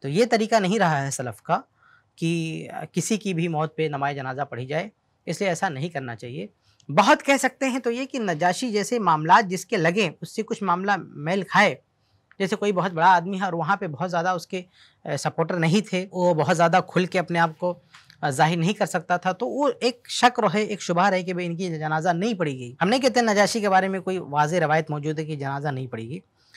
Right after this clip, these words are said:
लेकिन इम्कान है कि हो सकता है, क्योंकि वो इस्लाम जो है छुपा के रखे थे, यानी बहुत सारे इस्लामी अहकामात पे अमल नहीं कर सकते थे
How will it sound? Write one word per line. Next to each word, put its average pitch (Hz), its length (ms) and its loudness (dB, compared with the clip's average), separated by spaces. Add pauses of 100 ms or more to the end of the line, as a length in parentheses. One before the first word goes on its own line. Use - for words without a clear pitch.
(120)
लेकिन 202 200 0
इम्कान 208 480 8
है 214 180 2
कि 190 120 -6
हो 220 160 4
सकता 226 300 0
है, 202 120 0
क्योंकि 220 260 -6
वो 233 260 0 (280)
इस्लाम 208 360 4
जो 202 80 0
है 240 120 0
छुपा 226 260 2
के 151 120 -2
रखे 131 220 -8
थे, 131 120 -14
यानी - 800 -8
बहुत 208 220 2
सारे 208 260 4
इस्लामी 185 400 0
अहकामात 175 400 0
पे 190 60 -6
अमल 202 140 -4
नहीं 226 120 -2
कर 165 100 -4
सकते 123 280 -10
थे 135 120 -20